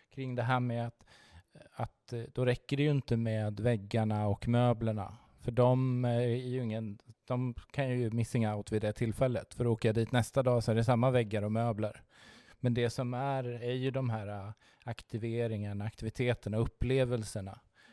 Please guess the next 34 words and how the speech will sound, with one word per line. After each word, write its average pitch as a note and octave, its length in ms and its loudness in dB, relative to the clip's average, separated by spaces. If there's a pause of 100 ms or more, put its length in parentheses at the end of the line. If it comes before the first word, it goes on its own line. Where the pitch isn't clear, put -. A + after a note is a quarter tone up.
(120)
Det A#2+ 120 -6
är A#2 40 -4
de B2+ 580 2
som A#2 240 0
jag A2 160 -4
kan A2 160 -6
gå G#2 80 -8
miste G#2+ 340 -6
om G2+ 180 -4
genom G#2 280 -2
att G#2+ 140 -4
inte G#2 380 -2
vara G2+ 240 -6
på G#2+ 120 -10
plats - 260 -6
på A2 140 -8
kontoret A2+ 640 -6
och A2+ 60 -8
att - 120 -14
man A2 140 -10
då G#2+ 180 -10
ska - 140 -16
jobba G2+ 320 -10
mera G#2 360 -8
med G#2 140 -10
dem. A2+ 240 -10 (520)
Och G#2+ 140 -10
chokladen, B2 720 0
den B2 380 -4 (600)
kanske B2 320 -6
jag A#2 100 -6
kan A2+ 200 -6
missing A#2 360 -6
out A2+ 420 -12